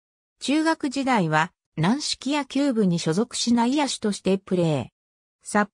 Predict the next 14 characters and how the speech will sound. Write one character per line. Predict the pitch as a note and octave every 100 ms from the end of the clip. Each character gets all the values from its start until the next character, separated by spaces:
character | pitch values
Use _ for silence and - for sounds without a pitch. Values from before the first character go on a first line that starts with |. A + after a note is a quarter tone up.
| -
幌 | D4 C#4+
藻 | D4
岩 | C#4+ C#4 C4+
高 | - C#4+
校 | - G#3+
に | F#3+ E3
進 | - G3+ A3
学 | G#3+ G3+
し、 | - F3 E3 _ _
投 | - D#4
手 | C#4+ -
に | F#3+
転 | D3+ E3+ F3+
向。 | - E3+ D#3+